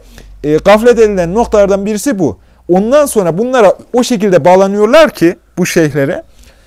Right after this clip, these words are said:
e, onları mesela Allah ve Resulüne tazimden daha fazla onları tazim ederler.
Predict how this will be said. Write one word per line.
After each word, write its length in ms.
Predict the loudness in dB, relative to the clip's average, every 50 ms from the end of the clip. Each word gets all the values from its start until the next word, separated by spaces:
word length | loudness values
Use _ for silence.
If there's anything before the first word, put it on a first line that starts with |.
| _ _ _ _ _ _ _ _ _ _ _ _ _ _ _ _ _ _ _ _ _ _ -20 -20 _ _ -20 -16 -10
e, 580 | -6 -4 -2 -2 -2 -2 -2 -2 -2 -4 -6 -8 _ _ _ _ _ _ _ _ _ _ _ _ _ _ _ _ _ _ _ _ _ _ _ _ _ _ _ _ _ _ _ _ -20 _ _ _ _ _ _ _ _ _ _
onları 500 | -2 -2 -2 0 -2 -4 -2 0 -2 -2 -4 -8 _ _ _ _
mesela 640 | -12 -10 -10 -8 -6 -4 -4 -2 0 -2 -2 -2 -6 -8 _ _ _ _ _ _ _ _ _ _ _ _ _ _ _ _ _ _ _ _ _ _ _ _ _ _ _ _ _ _
Allah 360 | -4 -2 0 0 0 -2 -2 -2
ve 120 | -4 -2
Resulüne 640 | -2 -2 -2 -4 -6 -6 -6 -6 -6 -6 -6 -8 -8 _ _ _ _ _ _ _ _ _ _ _ _ _ _ _ _ _ _ _ _ _ _ _ _ _ _ _ _ _ _ _ _ _ _ _ _ _ _
tazimden 560 | -4 -2 0 0 -2 -2 -6 -8 -8 -6 -2
daha 180 | 0 0 0 0
fazla 240 | -2 -4 -4 -6
onları 240 | -6 -6 -8 -8 -8
tazim 380 | -6 -2 -2 -2 -2 -2 -6 -10
ederler. 560 | -10 -10 -10 -10 -10 -12 -14 -16 -18 -20 _